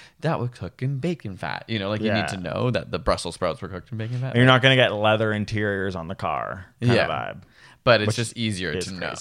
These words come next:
Speaker 2: crazy. <laughs>
Speaker 1: and see. Anyway.
Speaker 2: Like, leather, well, leather's so scary. When I'm like, "You want a,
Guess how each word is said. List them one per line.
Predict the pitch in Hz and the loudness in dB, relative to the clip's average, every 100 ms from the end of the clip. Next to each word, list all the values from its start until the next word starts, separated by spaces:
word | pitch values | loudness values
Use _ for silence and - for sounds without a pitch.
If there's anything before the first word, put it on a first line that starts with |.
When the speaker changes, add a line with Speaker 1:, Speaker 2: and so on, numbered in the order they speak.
| - | -2
Speaker 2:
crazy. | 123 | -4
<laughs> | - | -2
Speaker 1:
and | 87 | -10
see. | - - 113 - | -10 -14 -16 -8
Anyway. | 147 151 104 | 0 2 0
Speaker 2:
Like, | 107 - | -2 -8
leather, | 110 104 101 | 0 0 0
well, | 110 104 - - _ | -2 -2 -4 -14 _
leather's | - 90 87 85 | -6 -6 -6 -12
so | - - | -14 -16
scary. | - - - 110 107 | -16 -18 -16 -14 -12
When | - 120 | -2 2
I'm | 117 | 4
like, | 113 104 | 2 2
"You | 107 | -2
want | 107 107 | 0 -2
a, | 110 | -2